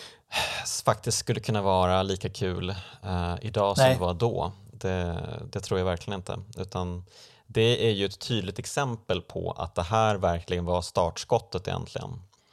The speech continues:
Speaker 1: För spelindustrin, för spelvärlden, för <laughs> liksom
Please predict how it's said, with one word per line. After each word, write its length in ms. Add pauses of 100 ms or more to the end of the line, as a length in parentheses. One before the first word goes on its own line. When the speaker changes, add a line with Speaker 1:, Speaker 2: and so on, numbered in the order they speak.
(500)
Speaker 1:
För 760
spelindustrin, 1160
för 280
spelvärlden, 960
för 640 (440)
<laughs> 460
liksom 520